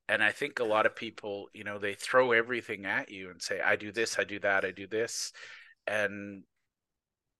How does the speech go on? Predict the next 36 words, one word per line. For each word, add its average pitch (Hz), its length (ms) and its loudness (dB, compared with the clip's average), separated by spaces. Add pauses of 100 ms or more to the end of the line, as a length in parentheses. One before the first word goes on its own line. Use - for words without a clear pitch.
(340)
from 120 260 0
a 107 80 -2
mental 123 560 -4
point 113 360 -6
of 101 100 -10
view, 101 280 -8
most 110 420 -8
people, 110 500 -8 (800)
they 123 200 0
don't 185 220 -2 (100)
care 131 340 4
about 113 340 0
your 101 160 -6
message. 104 540 -4
They 104 120 -4
don't 101 180 -4
care 117 240 2
what 107 200 -4
you 101 100 -8
wanna 98 240 -8
sell. 101 560 -2 (440)
They're 143 220 4
busy 117 540 -2
walking 110 360 0
around 110 360 0
thinking, 107 500 -6 (340)
"I 110 160 6
have 135 200 4
this 120 260 -2
to-do 113 360 -6
list 113 300 -2
of - 160 -10
problems 120 500 2
in 104 100 -6
my 98 160 -4
head. 98 460 2